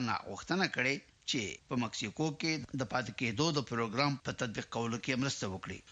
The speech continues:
دا پروګرام اصلاً د امریکا د پخواني جمهور رئیس ډانلډ ټرمپ د حکومت په دور کې تیار شوی او له مخې د امریکا سرحدي محافظین اجازه لري چې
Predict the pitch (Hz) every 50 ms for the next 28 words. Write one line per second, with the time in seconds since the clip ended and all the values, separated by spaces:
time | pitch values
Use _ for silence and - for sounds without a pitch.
0 | - - - 117 131 127 110 - 123 117 117 104 113 135 156 160 175 - - 123
1 | 123 - - 135 147 160 175 196 208 - - 80 95 98 104 104 104 104 113 -
2 | - - 165 175 175 151 147 131 127 127 - - 120 139 160 180 165 151 165 143
3 | 131 120 - 180 170 143 117 101 - - - - - - 127 110 110 110 107 101
4 | - - - 156 156 156 147 127 123 107 110 - - 147 147 143 - - 110 90
5 | 139 135 127 110 92 - - 95 95 - - - - - 147 131 127 117 107 -
6 | - 147 123 107 95 90 - - - 117 113 113 110 110 117 135 151 135 - -
7 | 110 92 - - _ _ - 104 101 107 110 110 110 - - 156 156 160 - -
8 | 143 120 120 131 139 160 214 196 165 139 127 123 - 127 107 107 117 95 90 -
9 | - _ - 135 135 127 135 120 120 120 160 170 165 165 165 156 160 156 156 -
10 | - -